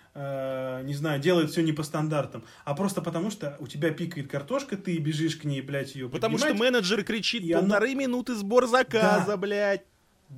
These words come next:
Speaker 1: Да, и ты спешишь, и ты невольно всё равно уже не обращаешь внимания на боль. И люди, типа, ловят себя на мысли, что вот сделал, всё, дальше побежал делать что-то другое.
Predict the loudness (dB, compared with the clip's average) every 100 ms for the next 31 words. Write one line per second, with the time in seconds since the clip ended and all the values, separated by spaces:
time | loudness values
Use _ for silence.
0 | -2 2 4 4 2 -2 -2 -2 -2 -2
1 | -2 0 0 -2 -6 -12 -4 2 4 4
2 | 2 0 0 -2 -2 0 2 2 2 0
3 | 0 0 0 0 -2 0 -2 -2 -4 -4
4 | -2 -4 -4 -4 -2 -4 -6 -12 _ _
5 | _ _ _ _ _ -4 0 0 -2 -4
6 | -2 0 2 0 -2 -4 -2 -4 -6 -10
7 | -8 -2 0 0 0 0 0 0 0 2
8 | -2 -2 -8 0 0 2 0 0 -2 -8
9 | -8 -6 -6